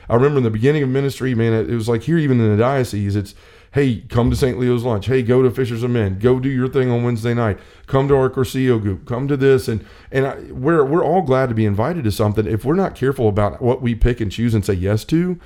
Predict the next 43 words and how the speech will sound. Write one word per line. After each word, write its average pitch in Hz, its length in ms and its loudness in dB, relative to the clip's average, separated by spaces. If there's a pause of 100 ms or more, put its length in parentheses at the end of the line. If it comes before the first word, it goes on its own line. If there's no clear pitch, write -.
(360)
then 123 180 2
we're 156 140 0
going 143 340 2
to 117 160 -6
be 110 260 -2
running 110 380 0
around 104 260 0
like 98 140 -2
a 95 40 -4
chicken 131 260 -4
with 143 100 0
our 131 80 0
head 104 180 0
cut 98 160 -2
off. 95 260 -2
Everything's 139 360 -2
gonna 120 160 -4
be 113 140 0
out 107 140 0
of 98 140 0
order. 98 400 0 (480)
And 113 520 2 (100)
we're 127 200 -6
gonna 143 180 0
say 147 160 0
yes 123 320 0
to - 120 -10
too 104 180 0
many 113 220 2
things. - 460 -4 (320)
And 131 160 0
when 139 100 0
we 135 140 0
do 175 260 0
that, 101 340 0 (340)
there's 131 220 2
a 131 60 4
lot 117 420 -2
that 123 120 -2
happens 101 720 -2
in 110 140 0
our 107 180 0
life. 98 460 -4